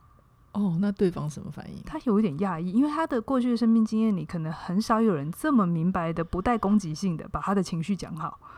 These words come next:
Speaker 1: 哦。
Speaker 2: 嗯，我没有批评他，
Speaker 1: 是，
Speaker 2: 我只是跟他说，
Speaker 1: 是，是。
Speaker 2: 我真的不知道为什么我跟你做完教练的时候我好累。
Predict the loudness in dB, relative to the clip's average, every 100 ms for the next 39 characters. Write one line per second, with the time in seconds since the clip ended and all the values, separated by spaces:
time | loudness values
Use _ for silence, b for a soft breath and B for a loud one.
0 | B -8 -4 -2 -2 0 -2 -4 -8 -12
1 | _ _ -6 -6 B 4 6 4 0 0
2 | -2 -4 -6 -8 -10 0 4 4 4 0
3 | 2 2 0 -2 -2 -2 -4 B B B
4 | -14 -6 -6 0 2 4 2 -4 -4 -4
5 | -2 -4 -4 -8 -12 -12 -12 -12 -4 0
6 | 0 -2 -4 -4 -6 -8 -8 -8 -10 -10
7 | -10 -8 -8 -8 -6 -4 -4 -8 -12 -10
8 | -10